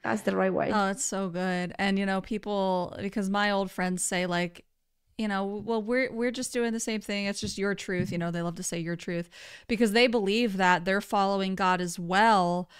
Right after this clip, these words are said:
Speaker 2: But the thing is, God is never antithetical to his own word. So anything that you think you're doing under the guise of New Age, witchcraft, whatever, and you say, "Oh, I do it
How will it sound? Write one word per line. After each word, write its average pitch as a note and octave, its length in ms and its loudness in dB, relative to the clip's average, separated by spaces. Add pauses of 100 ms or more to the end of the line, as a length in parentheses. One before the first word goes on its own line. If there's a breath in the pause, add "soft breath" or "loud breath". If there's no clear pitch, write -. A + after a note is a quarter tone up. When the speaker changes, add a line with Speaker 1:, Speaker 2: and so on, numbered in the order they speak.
(300 soft breath)
Speaker 2:
But C4 360 8
the B3 80 -2
thing C4+ 380 2
is, A3 400 0 (120)
God B3 380 4
is A#3 260 -2
never G#3+ 320 2
antithetical G3+ 1000 -2
to A3 120 -4
his G3+ 260 -2
own G#3 320 0
word. G3+ 540 -2 (260 soft breath)
So A#3+ 220 0
anything B3+ 840 0
that G#3 220 0
you G#3+ 220 -2
think G#3+ 420 -4
you're B3 160 2
doing G3+ 580 0
under G3 280 -2
the G#3 80 -2
guise F#3+ 280 0
of F#3+ 80 -4
New G3 160 -2
Age, G3+ 200 -2
witchcraft, G3 420 -6
whatever, F#3+ 380 -2
and F#3 240 -2
you F#3+ 120 -2
say, G#3 560 0 (320 loud breath)
"Oh, A3+ 300 6
I G3+ 140 4
do G#3+ 260 -2
it G#3+ 160 2